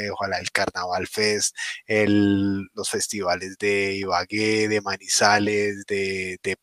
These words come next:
Pasto, todos esos fe-, de Cali, todos esos festivales que vuelvan y que se vuelvan a hacer, ¿no? O sea, la música en vivo, ojalá la podamos a-,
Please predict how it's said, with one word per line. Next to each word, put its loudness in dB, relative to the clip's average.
Pasto, 0
todos -2
esos -6
fe-, -6
de -2
Cali, 2
todos -8
esos -10
festivales -4
que 6
vuelvan -4
y -12
que -6
se -6
vuelvan -10
a -6
hacer, -8
¿no? -18
O -8
sea, -2
la -6
música -4
en -10
vivo, -6
ojalá -4
la -2
podamos -8
a-, -6